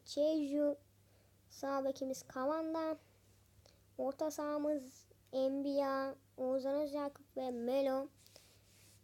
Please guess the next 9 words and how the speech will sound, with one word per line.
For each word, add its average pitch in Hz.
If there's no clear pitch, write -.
Ee, 220
forvetimiz 277
Yusuf 240
Erdoğan, 285
Oscar 285
Cardozo 269
ve 262
Ricardo 247
Quaresma. 208